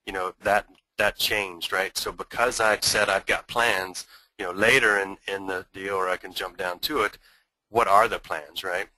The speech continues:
And so, so we can say, "Yeah, we've got 'em. We're gonna do weatherization. Um, we're gonna do appliance recycles and, and, uh, a refrigerator replacement." Um, so you can really come into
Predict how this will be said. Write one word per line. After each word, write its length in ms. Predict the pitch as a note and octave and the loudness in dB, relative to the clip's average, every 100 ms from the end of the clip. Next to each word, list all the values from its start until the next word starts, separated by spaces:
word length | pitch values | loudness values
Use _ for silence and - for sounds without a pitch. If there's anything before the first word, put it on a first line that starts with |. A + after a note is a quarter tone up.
| F#2+ | -14
And 120 | F2+ | -6
so, 260 | - F#2+ F2 | -4 -4 -6
so 180 | - F#2 | -8 -8
we 120 | F2+ | -10
can 120 | F2+ | -10
say, 180 | - F2+ | -8 -6
"Yeah, 80 | F2+ | -6
we've 120 | F2 | -4
got 280 | G2 G2 F#2+ | 2 4 4
'em. 120 | F#2+ | 0
We're 80 | F2+ | -6
gonna 160 | F2+ | -8
do 120 | F2+ F2 | -10 -8
weatherization. 920 | F2+ F2 F2 F#2 G2 - G2 F#2+ F2+ _ - _ - | -6 -8 -8 -8 -6 -6 -6 -6 -10 _ -20 _ -14
Um, 340 | E2+ F2 F2+ | -8 -6 -6
we're 100 | F2+ | -8
gonna 200 | F2+ F2 | -8 -8
do 180 | E2+ F2 | -8 -10
appliance 460 | F2 F#2+ F2+ F2 - | -8 -4 -4 -4 -8
recycles 680 | F2+ - F2 E2+ F2+ F2 E2+ | -8 -6 -6 -8 -12 -12 -14
and, 220 | E2 E2 _ _ _ _ _ E2+ E2+ | -18 -20 _ _ _ _ _ -20 -20
and, 160 | E2 | -18
uh, 180 | E2+ E2+ - _ _ | -16 -16 -18 _ _
a 40 | E2+ | -16
refrigerator 500 | E2+ F2 D#2 D#2+ D#2+ | -12 -12 -12 -12 -12
replacement." 520 | D#2 F2 D#2 - - _ _ - - _ | -12 -10 -10 -12 -18 _ _ -20 -20 _
Um, 180 | F2+ F2+ | -8 -4
so 120 | - | -2
you 160 | A#2 C#3+ | -2 -2
can 320 | A2 G2 G#2 _ _ - | -4 -4 -18 _ _ -4
really 280 | C#3+ C#3 A#2+ | 0 2 2
come 260 | A#2+ A2 | -2 0
into 580 | G#2+ G2+ F#2+ G#2+ F#2+ F2+ | 0 0 -4 -8 -10 -14